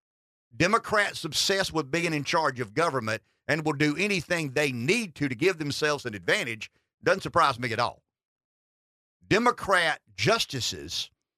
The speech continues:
convicting a man of a crime that he's never been charged with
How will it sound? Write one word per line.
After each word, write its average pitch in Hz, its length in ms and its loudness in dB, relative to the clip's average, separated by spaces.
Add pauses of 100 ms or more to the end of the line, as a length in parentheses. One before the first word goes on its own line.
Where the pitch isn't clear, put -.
(240)
convicting 165 760 0
a 143 140 0
man 143 680 -2 (600)
of 127 120 0
a 117 80 -2
crime 139 800 0 (640)
that 151 160 4
he's 123 180 0
never 170 440 4
been 143 260 -2
charged 202 560 -2
with 107 320 -8